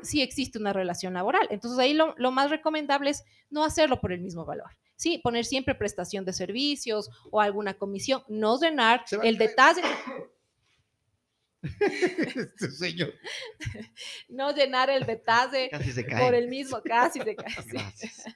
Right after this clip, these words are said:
Speaker 1: <laughs> Por el mismo concepto, ni
Speaker 2: Ajá.
Speaker 1: por el mismo valor. Y si puede ser mejor, inclusive no emitir a la misma persona.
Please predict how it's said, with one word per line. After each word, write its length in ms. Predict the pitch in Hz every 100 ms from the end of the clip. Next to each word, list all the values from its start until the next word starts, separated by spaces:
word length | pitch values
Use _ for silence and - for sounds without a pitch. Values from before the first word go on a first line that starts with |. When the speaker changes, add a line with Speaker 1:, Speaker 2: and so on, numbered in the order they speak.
| _ - -
Speaker 1:
<laughs> 360 | - - -
Por 180 | - 254
el 120 | 240
mismo 600 | 240 262 294 302 285 240 -
concepto, 840 | 202 196 - 302 339 - 403 - _ 113
ni 120 | 233 233
Speaker 2:
Ajá. 80 | 175
Speaker 1:
por 140 | 208
el 120 | 202
mismo 300 | 196 196 196 202
valor. 340 | 214 330 403 - _ _ _ _
Y 180 | 330 415 466 -
si 160 | - 269
puede 280 | - 247 269
ser 200 | 330 302
mejor, 360 | 330 349 359 359 - _ _
inclusive 640 | - 240 233 226 302 320 -
no 240 | 226 240 262
emitir 420 | 277 247 311 339
a 60 | 220
la 100 | 190
misma 280 | 202 190 -
persona. 480 | - - - -